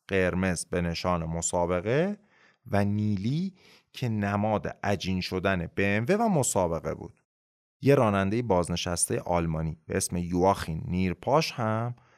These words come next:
به عنوان رئیس این بخش انتخاب شد. هدف موتور اسپورت این بود که مدل‌های معمولی به ام وه رو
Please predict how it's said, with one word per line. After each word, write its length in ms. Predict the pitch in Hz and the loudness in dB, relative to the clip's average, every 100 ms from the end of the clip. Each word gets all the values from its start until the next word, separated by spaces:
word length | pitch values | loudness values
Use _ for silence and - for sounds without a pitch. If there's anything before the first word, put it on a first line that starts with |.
| _ | _
به 80 | - | 0
عنوان 360 | 101 90 101 92 | 2 2 2 2
رئیس 520 | 85 90 107 185 - | 0 2 2 0 2
این 200 | 226 214 | 2 2
بخش 340 | 190 180 - | 2 0 0
انتخاب 520 | 92 160 71 - 78 - | -2 -2 -4 -4 -4 -6
شد. 340 | - _ _ _ _ _ _ _ _ - | -18 _ _ _ _ _ _ _ _ -2
هدف 400 | - 113 127 92 | 4 6 4 2
موتور 340 | 87 87 95 | -2 0 0
اسپورت 560 | 90 - 135 156 202 - _ _ _ | 0 0 2 4 2 -2 _ _ _
این 160 | - 160 | 4 4
بود 140 | 120 | 4
که 100 | - | 2
مدل‌های 560 | 98 92 92 90 104 98 | 0 2 2 4 4 4
معمولی 580 | 87 87 87 87 90 92 | 4 2 2 0 0 0
به 180 | 85 85 | 2 0
ام 160 | 87 107 | 0 2
وه 60 | |
رو 400 | 156 175 143 143 | 4 4 2 0